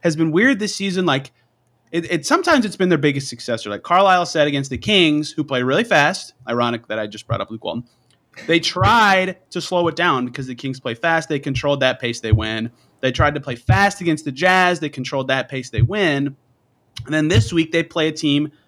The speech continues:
in the Hornets who play so fast, and they tried to slow it down like against the Kings. Didn't work at all, right? Pistons, young team, they play a little fast, tried to slow it down, didn't work. Knicks, I get the slow pace thing. They were winning for most of that game before they blew it. Whatever, they lost three games in a row.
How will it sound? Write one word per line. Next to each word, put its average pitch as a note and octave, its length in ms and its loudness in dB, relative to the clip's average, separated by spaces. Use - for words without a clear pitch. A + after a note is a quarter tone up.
in E3+ 120 0
the D3+ 60 0
Hornets F3+ 380 2
who D3 80 -2
play C3+ 420 -2
so C#4+ 420 2
fast, G2 520 -4
and C3 100 -2
they B2+ 60 -2
tried D3 240 0
to C#3+ 60 -4
slow C3+ 180 -4
it C3 80 -4
down B2 160 -2
like B2 120 -4
against A#2 220 -6
the A2 60 -20
Kings. A2+ 360 -8
Didn't F#3 200 2
work C#3+ 160 0
at F#2+ 80 -8
all, - 140 -18
right? B2+ 320 0
Pistons, F#3+ 380 0
young E3+ 180 4
team, E3 320 -2
they C#3+ 100 -2
play C3+ 160 -4
a C3 40 0
little C#3 220 2
fast, C3+ 400 0
tried C#3+ 120 0
to C3+ 60 -8
slow C3 140 -6
it B2 60 -10
down, A#2+ 240 -4
didn't A2 160 -10
work. G#2 240 -6
Knicks, E3+ 280 0
I E3 80 2
get D3+ 200 -2
the C#3+ 80 -6
slow C#3 220 -2
pace C3+ 260 -4
thing. C3+ 160 -2
They C3 100 -2
were B2 120 -2
winning B2 220 0
for A#2+ 100 -8
most A2+ 220 -4
of G#2+ 60 -2
that G2+ 160 0
game G#2 140 -4
before G2+ 220 -8
they G2+ 60 -2
blew G2+ 200 -6
it. - 60 -8
Whatever, C#3+ 240 2
they C#3+ 80 -2
lost A3 220 2
three F3+ 100 -2
games C#3+ 200 -2
in A#2+ 60 -6
a A2+ 40 -4
row. G2 160 -6